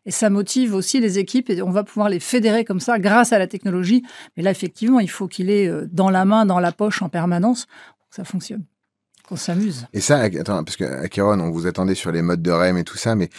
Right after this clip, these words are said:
Speaker 2: ce côté créer un, vous avez un, un challenge builder, euh, on peut créer son
Speaker 1: Exact.
Speaker 2: challenge en trois secondes.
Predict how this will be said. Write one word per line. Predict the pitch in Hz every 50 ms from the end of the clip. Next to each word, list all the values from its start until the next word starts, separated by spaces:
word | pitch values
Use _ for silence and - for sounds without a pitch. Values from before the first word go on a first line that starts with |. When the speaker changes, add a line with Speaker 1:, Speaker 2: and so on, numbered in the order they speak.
| - - - _
Speaker 2:
ce | - - 98
côté | - 110 98 - 113 110 104 -
créer | - - - 127 120
un, | 113 110 107 98 78
vous | 101 101 101
avez | 110 110 117
un, | 110 107 101 95 92 92 92 87 - - - - _ _ _ _
un | - 80 90 92
challenge | - - 123 113 113 117 117 104 101
builder, | 107 107 107 104 110 117 123 135 143 131 113
euh, | 101 95
on | 92 92 98
peut | - - 104
créer | - - 123 120 120
son | 120 - 120
Speaker 1:
Exact. | 113 120
Speaker 2:
challenge | 120 117 117 131 131 117
en | 113 107
trois | - - 117 113
secondes. | 107 110 107 104